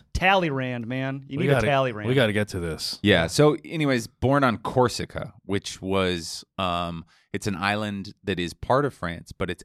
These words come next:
Speaker 3: ethnically Italian. And,
Speaker 2: Whoa.
Speaker 1: Mm-hmm.
Speaker 3: um, it was ceded to the French by the Genoese, the Genoa, uh,
Speaker 2: Mm-hmm.
Speaker 3: Empire. Uh, it had been under Genoa for five hundred years. They are completely Italian. Most people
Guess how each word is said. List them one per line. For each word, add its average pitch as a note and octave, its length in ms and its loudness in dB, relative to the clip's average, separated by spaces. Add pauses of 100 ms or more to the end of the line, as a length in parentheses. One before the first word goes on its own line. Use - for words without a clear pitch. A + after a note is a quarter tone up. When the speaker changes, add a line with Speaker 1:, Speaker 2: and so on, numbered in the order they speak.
(120)
Speaker 3:
ethnically G2+ 680 -2
Italian. - 580 -8 (600)
And, F3+ 540 -2
Speaker 2:
Whoa. F#3+ 80 -2 (200)
Speaker 1:
Mm-hmm. D3 80 0
Speaker 3:
um, E2 500 -2
it F#2+ 60 -2
was F2+ 200 -2
ceded G#2 540 -2
to G2 100 -6
the E2+ 100 -4
French E2 540 -8
by F2+ 240 0
the F#2 120 -4
Genoese, F2 840 -6
the F2 80 -4
Genoa, E2+ 640 0 (380)
uh, D2+ 400 -2
Speaker 2:
Mm-hmm. F#2+ 320 -12
Speaker 3:
Empire. E2 480 -4 (440)
Uh, F2+ 220 4
it G2+ 100 2
had F2+ 80 -6
been G#2+ 140 2
under F#2+ 260 2
Genoa F2 400 -2
for D#2+ 160 -8
five E2 220 -2
hundred D2 220 -8
years. D2+ 220 -8
They F#2 260 2 (100)
are F#2 240 0 (240)
completely G#2+ 420 0
Italian. E2+ 440 -4
Most F2 180 -4
people D#2 460 -4